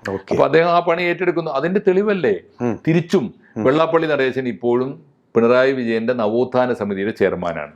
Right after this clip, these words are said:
Speaker 1: ആഗോള സംഗമത്തിൽ പങ്കെടുത്തു.
Speaker 2: ആഗോള അയ്യപ്പ സംഗമത്തിൽ പങ്കെടുത്തു.
Speaker 1: അത് മാഷെ എനിക്ക് തോന്നുന്നു മൈക്രോ ഫൈനാൻസിൽ എന്തെങ്കിലും പ്രശ്നം വരുവാണെങ്കിൽ ഒരു
Speaker 2: ഉണ്ടായല്ലോ.
Speaker 1: രക്ഷകൻ
Speaker 2: ഇപ്പൊ
Speaker 1: വേണം.
Speaker 2: കേരളത്തില് ഈ പിണറായി വിജയന്റെ കൂടെ നിന്നില്ലായിരുന്നെങ്കിൽ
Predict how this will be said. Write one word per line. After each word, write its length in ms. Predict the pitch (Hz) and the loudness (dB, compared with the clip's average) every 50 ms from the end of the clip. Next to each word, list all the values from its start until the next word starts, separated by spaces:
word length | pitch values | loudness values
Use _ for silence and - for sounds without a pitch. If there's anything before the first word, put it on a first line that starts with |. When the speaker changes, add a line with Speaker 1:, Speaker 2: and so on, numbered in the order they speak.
| _ _ - | _ _ -2
Speaker 1:
ആഗോള 380 | 131 143 147 147 156 170 175 170 | -2 0 2 2 2 2 2 2
സംഗമത്തിൽ 440 | 147 160 160 165 180 170 147 165 | 0 0 2 2 2 2 2 0
പങ്കെടുത്തു. 420 | 160 135 143 135 120 131 131 110 120 | 0 0 0 0 2 0 0 0 2
Speaker 2:
ആഗോള 500 | 127 139 156 165 165 160 151 143 135 143 | 2 2 0 0 -2 0 0 0 2 2
അയ്യപ്പ 440 | 143 131 120 117 123 143 143 - 143 | 0 0 -2 -4 -6 -6 -6 -6 -6
സംഗമത്തിൽ 480 | 135 123 117 107 104 101 101 - 110 | -6 -6 -6 -4 -4 -4 -4 -4 -6
പങ്കെടുത്തു. 460 | 107 - 101 95 92 87 85 - - | -4 -6 -4 -4 -4 -6 -6 -4 -2
Speaker 1:
അത് 180 | - 170 196 196 | 0 0 2 2
മാഷെ 260 | 180 170 170 - 185 | 2 0 0 0 0
എനിക്ക് 320 | 170 151 165 165 190 185 143 | -2 -2 0 0 -2 -2 -2
തോന്നുന്നു 220 | 131 120 127 131 | -4 -6 -8 -6
മൈക്രോ 460 | 123 123 123 127 - - 170 175 151 135 | -4 -4 -4 -4 -2 0 0 0 0 0
ഫൈനാൻസിൽ 560 | 156 151 151 151 147 147 135 - 131 120 131 | -2 -2 -2 -4 -6 -6 -8 -8 -8 -8 -6
എന്തെങ്കിലും 400 | 131 117 127 127 135 135 135 135 | -4 -4 -4 -4 -2 -4 -4 -4
പ്രശ്നം 320 | 123 117 - - 131 139 | -6 -6 -6 -4 -4 -2
വരുവാണെങ്കിൽ 500 | 139 123 117 113 113 110 104 101 101 123 | -2 -2 0 -2 -2 -2 -4 -4 -4 -2
ഒരു 60 | 131 | -2
Speaker 2:
ഉണ്ടായല്ലോ. 280 | 135 135 143 147 143 143 | 0 2 2 2 0 0
Speaker 1:
രക്ഷകൻ 220 | 139 135 135 139 | 0 0 0 2
Speaker 2:
ഇപ്പൊ 160 | 143 131 120 110 | 0 0 -4 -8
Speaker 1:
വേണം. 120 | 101 98 | -8 -4
Speaker 2:
കേരളത്തില് 720 | 110 120 135 143 156 156 151 151 139 123 117 110 113 120 | -2 -2 0 0 0 -2 -2 -2 -4 -4 -4 -4 -4 -4
ഈ 360 | 127 127 113 113 120 127 139 139 | -4 -4 -4 -6 -4 -4 -4 -6
പിണറായി 520 | 135 - - 117 110 110 120 135 139 143 | -6 -6 -4 -2 0 2 2 2 2 2
വിജയന്റെ 360 | 143 139 127 127 123 123 120 | 0 -2 -4 -4 -2 -2 -4
കൂടെ 240 | 120 - 104 104 107 | -4 -2 -2 -2 -2
നിന്നില്ലായിരുന്നെങ്കിൽ 840 | 104 101 95 98 101 101 101 95 90 87 85 80 78 78 73 71 73 | -2 -2 -2 -2 0 0 2 0 0 0 -2 -6 -10 -16 -16 -18 -20